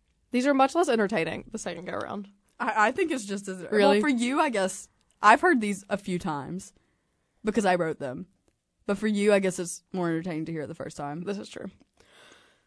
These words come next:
Speaker 1: Hold on, I have to
Speaker 2: Oh,
Speaker 1: meditate.
Speaker 2: also for background, like, so Isabel wrote hers this morning, right?
Speaker 1: Yes.
Speaker 2: But I wrote them last night, and Isabel came in the kitchen apparently and heard me giggling in my room.
Speaker 1: I, and giggling is, like, an understatement.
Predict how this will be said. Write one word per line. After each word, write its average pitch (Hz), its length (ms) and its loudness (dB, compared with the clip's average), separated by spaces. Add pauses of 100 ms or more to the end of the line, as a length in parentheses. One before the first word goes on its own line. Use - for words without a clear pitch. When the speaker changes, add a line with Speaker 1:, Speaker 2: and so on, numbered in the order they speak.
(500)
Speaker 1:
Hold 185 120 -12
on, 185 80 -10
I 190 60 -6
have 190 120 -8
to 196 100 -12
Speaker 2:
Oh, 196 60 -12 (420)
Speaker 1:
meditate. 185 100 4
Speaker 2:
also 214 360 8
for 294 140 4
background, 202 540 2
like, 196 240 2 (640)
so - 140 4
Isabel 285 340 8
wrote 226 160 4
hers 190 220 0
this 180 160 -6
morning, 165 260 -4
right? 170 260 -4 (100)
Speaker 1:
Yes. 190 280 -6
Speaker 2:
But 202 240 4
I 240 200 8
wrote 359 180 6
them 262 140 4
last 202 180 2
night, 190 220 0
and 185 160 -2
Isabel 254 260 4
came 254 180 2
in 214 60 0
the 202 60 -4
kitchen 196 260 -4
apparently 170 420 -4
and 175 300 -4
heard 202 200 -2
me 196 120 0
giggling 196 320 -2
in 202 80 -2
my 190 80 0
room. 160 640 -6 (220)
Speaker 1:
I, 220 220 2
and 202 280 -2
giggling 240 380 2
is, 254 120 -2
like, 196 140 -6
an 190 100 -6
understatement. - 720 -6